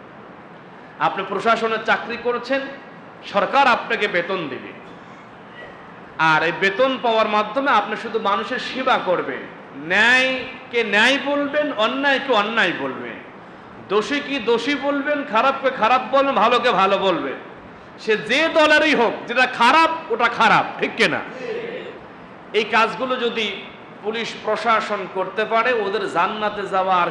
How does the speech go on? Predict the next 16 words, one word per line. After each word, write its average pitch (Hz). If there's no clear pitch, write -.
কোনো 165
বাধা 185
হবে 180
আমার 170
কাছে 160
মনে 165
হয় 127
না। 101
অথচ 170
তারা 175
এই 190
কাজগুলা 175
করে 143
না। 113
টাকা 285
ছাড়া, 226